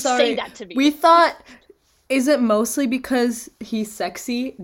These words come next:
Speaker 1: Duh.
Speaker 2: Yes.
Speaker 1: But we've thought that for years. <laughs>
Speaker 2: I
Speaker 1: We just wanna put that out there.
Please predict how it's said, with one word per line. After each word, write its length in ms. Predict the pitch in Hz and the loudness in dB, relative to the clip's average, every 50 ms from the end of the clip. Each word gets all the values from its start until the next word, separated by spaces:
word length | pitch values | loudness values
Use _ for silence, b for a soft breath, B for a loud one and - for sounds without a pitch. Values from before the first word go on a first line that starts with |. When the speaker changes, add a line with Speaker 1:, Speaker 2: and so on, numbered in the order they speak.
| 165 - | -14 -8
Speaker 1:
Duh. 440 | 202 196 202 202 175 175 165 165 202 | -6 -4 -2 -2 -2 -4 -4 -6 -8
Speaker 2:
Yes. 320 | 233 208 - - - - - | -10 -12 -12 -14 -14 -6 -4
Speaker 1:
But 180 | 262 - - | -4 -4 -2
we've 260 | 240 277 339 392 392 - | 2 4 4 4 4 2
thought 380 | - - - 247 240 247 - | 0 2 4 4 4 2 -2
that 240 | - 220 214 - - | -4 -4 -4 -4 -6
for 140 | - - 208 | -8 -6 -6
years. 600 | 190 180 151 180 175 160 - - 220 220 - - - | -6 -6 -6 -8 -8 -6 -4 -4 -2 0 0 -2 -2
<laughs> 540 | - - - - - - - - - - - 285 - 339 - - _ _ - | -4 -8 -14 -14 -18 -20 -20 -20 -18 -8 -8 -6 -4 -6 -8 -8 _ _ -10
Speaker 2:
I 480 | - 294 254 254 285 330 392 302 247 - | -8 -6 -6 -6 -6 -6 -8 -8 -8 -2
Speaker 1:
We 140 | 277 294 311 | 0 0 0
just 220 | 254 339 320 - | 0 -2 -6 -4
wanna 160 | 330 320 330 294 | -2 0 0 0
put 240 | - - 302 277 - | 0 -2 -6 -2 -2
that 140 | 285 277 269 | -2 0 0
out 240 | 262 254 247 247 - | 0 -2 -2 -4 -4
there. 300 | 220 196 180 180 185 | -2 -2 -2 -2 -2